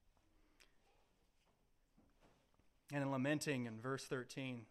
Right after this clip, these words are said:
Asaph says, "All in vain. I have kept my heart clean and washed my hands in innocence." What is he pointing to? He's pointing to his religious practices. But these aren't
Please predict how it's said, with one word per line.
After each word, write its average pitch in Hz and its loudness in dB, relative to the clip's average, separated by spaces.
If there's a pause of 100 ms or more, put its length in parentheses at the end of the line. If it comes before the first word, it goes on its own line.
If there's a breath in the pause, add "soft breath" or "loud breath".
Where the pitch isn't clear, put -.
Asaph 131 -8
says, 120 -4
"All 185 2
in 170 -2
vain. 127 0 (1300 soft breath)
I 139 4
have 143 2
kept 185 8
my 170 6
heart 190 6
clean 185 0
and 143 0
washed 160 0
my 139 -6
hands 165 -6
in 160 -4
innocence." 120 -8 (1300 soft breath)
What 139 0
is 135 -2
he 139 -2
pointing 139 -2
to? 120 -8
He's 120 -8
pointing 139 -4
to 131 -8
his 127 -8
religious 139 -4
practices. 139 -6
But 147 -2
these 185 4
aren't 196 8